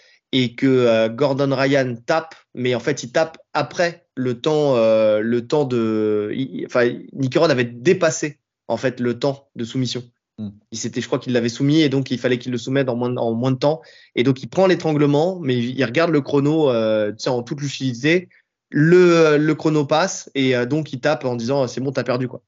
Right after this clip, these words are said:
Speaker 1: Alors, est-ce qu'il tape parce qu'il tape ou est-ce qu'il tape en disant juste, euh, « Bon, c'est bon, t'as perdu. » Tu vois, je sais pas. En tout cas, c'est la dernière fois qu'ils se sont affrontés, c'est ça, mais ça a fait une petite polémique à ce niveau-là. Bon, on change de sujet ?
Speaker 2: Ouais.
Speaker 1: Alors,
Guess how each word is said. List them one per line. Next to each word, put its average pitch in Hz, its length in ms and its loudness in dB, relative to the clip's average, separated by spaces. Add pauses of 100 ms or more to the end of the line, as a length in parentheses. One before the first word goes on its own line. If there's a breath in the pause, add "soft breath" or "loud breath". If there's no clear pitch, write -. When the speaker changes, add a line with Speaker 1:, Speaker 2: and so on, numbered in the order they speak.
(200)
Speaker 1:
Alors, 127 160 2
est-ce 143 140 -2
qu'il 139 120 -8
tape 156 220 -2
parce 117 160 -6
qu'il 117 240 -6
tape 165 320 -2
ou 143 100 -2
est-ce 135 140 -2
qu'il 135 80 -10
tape 156 200 0
en 131 60 -2
disant 131 240 -2
juste, 117 280 -8
euh, « 104 100 -4
Bon, 110 180 -4
c'est 117 80 -12
bon, 120 100 -8
t'as 110 120 -6
perdu. » 107 180 -4 (380)
Tu - 80 -10
vois, - 180 -2 (320 loud breath)
je - 100 -2
sais 135 160 2
pas. - 260 -4
En 123 80 -4
tout 117 60 -10
cas, 160 120 2
c'est 147 100 -2
la 131 100 4
dernière 139 280 0
fois 147 80 -4
qu'ils 135 160 -8
se - 60 -10
sont 139 40 -4
affrontés, 123 360 -4
c'est 127 120 -4
ça, 147 160 2
mais 139 80 0
ça 120 140 -2
a 110 60 0
fait 127 120 -6
une 120 100 -8
petite 131 280 -6
polémique 131 420 0
à 117 60 0
ce 117 100 -12
niveau-là. 107 300 -8 (1200 soft breath)
Bon, 220 320 6 (400 loud breath)
on 131 80 -12
change 147 160 -2
de 147 40 0
sujet ? 156 440 0 (500)
Speaker 2:
Ouais. 123 140 2 (760)
Speaker 1:
Alors, 123 460 0